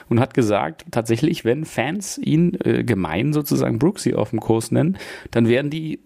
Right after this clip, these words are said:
aus dem Turnier rausgeschmissen. Ähm, und, äh, tatsächlich deswegen dieser Gag, ähm, dass, dass Brooks Koepka sich selber Brooksy genannt hat, um halt rauszufliegen. Tatsächlich, wel-, welcher Spieler war das? Das ist ja genau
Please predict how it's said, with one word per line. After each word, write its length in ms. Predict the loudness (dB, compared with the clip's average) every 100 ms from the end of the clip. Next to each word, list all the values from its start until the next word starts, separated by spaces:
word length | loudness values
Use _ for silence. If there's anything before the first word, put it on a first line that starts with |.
| -4
aus 140 | -2
dem 120 | -2
Turnier 260 | -2 0 0
rausgeschmissen. 720 | -2 -2 -6 -4 -6 -8 -12 -12 -12 -12 -16 0
Ähm, 440 | 4 4 4 0 -6 0
und, 320 | 4 4 2
äh, 180 | 2 2
tatsächlich 400 | 2 0 0 2
deswegen 400 | 0 2 2 2
dieser 200 | 2 0
Gag, 400 | 2 0 -2 -4
ähm, 440 | -2 0 2 0 0 -2
dass, 320 | 0 0 -2 -2
dass 320 | -2 -2 -2
Brooks 220 | -2 -2
Koepka 320 | -2 -2 -2
sich 160 | -2 0
selber 300 | 0 0 0
Brooksy 360 | 2 0 0 -2
genannt 340 | 0 -2 0
hat, 180 | -2 0
um 140 | -2 -2
halt 240 | -4 -4 -6 -6 -6 -6 -2
rauszufliegen. 720 | -2 -2 -10 -6 -4 -4 -6 -10 -6
Tatsächlich, 460 | 0 0 0 -4
wel-, 380 | -8 -4 -2 0
welcher 220 | 0 0
Spieler 320 | 0 2 2 0
war 120 | 0
das? 260 | 0 -2
Das 180 | 0 2
ist 140 | 2 0
ja 120 | 0
genau 380 | 0 0 0